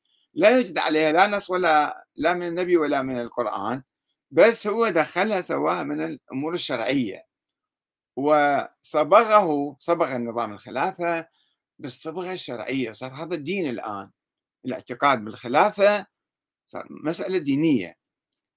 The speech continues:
حيث قام الجويني بتأصيل نظام الخلافة فقهيًا وأصوليًا على أساس الإجماع بعد تضعيف الأحاديث الواردة بهذا الشأن.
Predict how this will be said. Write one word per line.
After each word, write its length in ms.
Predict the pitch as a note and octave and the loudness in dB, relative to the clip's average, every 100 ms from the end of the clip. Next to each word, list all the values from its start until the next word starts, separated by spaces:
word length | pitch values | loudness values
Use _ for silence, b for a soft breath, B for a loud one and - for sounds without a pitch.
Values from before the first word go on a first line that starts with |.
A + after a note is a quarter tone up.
| _ | _
حيث 240 | - C#3 C3 | -8 -6 -4
قام 320 | B2 E3+ D#3+ | 0 0 2
الجويني 800 | B2 A#2 B2 C3 F#3+ F#3+ F#3+ E3 _ _ _ _ _ | -4 -4 -2 0 0 0 -4 -8 _ _ _ _ _
بتأصيل 840 | C3+ C3 D#3 C#3 - A3+ A#3+ D#3+ C#3+ | -8 -2 -4 -4 -4 0 0 0 0
نظام 320 | B2+ C3+ C3+ | 2 2 2
الخلافة 540 | A2 - B2 D3 C3 A#2+ A2+ | -4 -6 -4 -4 -6 -12 -10
فقهيًا 760 | A#2 - B2 F#3 G3 F#3+ G3 F3+ _ _ _ _ | -12 -12 -6 -4 0 0 -2 -10 _ _ _ _
وأصوليًا 880 | E3+ - G3+ F3 D#3+ D#3 F#3 D#3+ B2+ | -2 0 -2 -2 2 4 4 2 2
على 340 | D#3+ E3+ C3+ | 2 4 2
أساس 340 | C#3 G3 A3+ G3 | 2 0 2 -2
الإجماع 540 | - A#2+ A#2 A2 A2 - _ b b b b | -4 -6 -4 -2 -2 -4 _ b b b b
بعد 420 | C#3+ F#3 G3+ E3 C#3+ | 2 2 4 -2 0
تضعيف 500 | D#3 D3+ A#3 B3 G3+ | 2 2 0 0 -2
الأحاديث 640 | D3 - D#3+ E3 F#3 D3 | -4 -2 0 2 0 -4
الواردة 500 | D3+ D#3 D#3+ D3 C3+ | 2 4 6 4 -2
بهذا 340 | B2 A#2+ A2+ | -4 -4 -4
الشأن. 440 | G#2+ - - G2+ | -6 -10 -10 -10